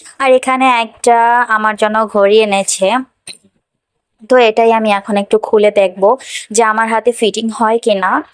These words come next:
আর, আহ, গত ম্যারেজ ডেতে তো ওর বাবাকে আমি সারপ্রাইজ দিয়েছিলাম, গিফট দিয়েছিলাম, সেটা আপনাদের সাথে আমি শেয়ার করেছিলাম।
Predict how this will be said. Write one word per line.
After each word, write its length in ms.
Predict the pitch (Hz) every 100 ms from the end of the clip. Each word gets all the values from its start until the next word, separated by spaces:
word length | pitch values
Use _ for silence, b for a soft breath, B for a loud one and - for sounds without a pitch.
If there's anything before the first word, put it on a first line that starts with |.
| _ _
আর, 560 | 208 196 202 208 220 220 -
আহ, 420 | 214 202 196 196 196
গত 260 | 220 226
ম্যারেজ 500 | 254 254 240 208 220 208
ডেতে 220 | 220 226
তো 120 | 226
ওর 120 | 220
বাবাকে 340 | 214 185 196 202
আমি 380 | 196 202 202
সারপ্রাইজ 520 | 214 208 180 190 208 214
দিয়েছিলাম, 560 | 220 208 - 190 190
গিফট 280 | 202 214 220
দিয়েছিলাম, 520 | 214 196 190 214 233
সেটা 280 | 262 277 220
আপনাদের 260 | 202 196 196
সাথে 260 | - 196
আমি 140 | 202 202
শেয়ার 220 | 214 196
করেছিলাম। 560 | - 196 190 202 202